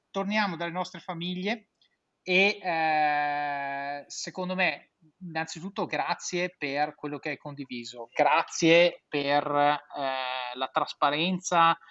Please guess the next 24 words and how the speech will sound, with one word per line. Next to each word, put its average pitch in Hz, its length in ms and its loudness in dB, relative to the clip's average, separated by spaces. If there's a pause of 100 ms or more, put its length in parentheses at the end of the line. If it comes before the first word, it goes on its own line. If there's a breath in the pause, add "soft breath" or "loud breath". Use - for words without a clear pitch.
(200 loud breath)
per 202 160 -2
aver 156 240 2
condiviso, 170 880 -2
eh, 143 220 -6
anche 156 640 -4 (300)
il 165 180 -8
percorso 220 840 -2
che, 160 360 -2 (420)
che 180 140 -4
secondo 196 420 0
me 240 240 0
tanti, 226 480 0 (380 soft breath)
eh, 151 240 -2
possono, 147 1040 -2
eh, 139 80 -12
co-, 147 400 -6
come 147 180 -6
si - 140 -6
può 160 120 -2
dire, 143 200 2
portarsi 175 420 4
a 165 40 4
casa 170 260 4
qualcosa, 151 600 4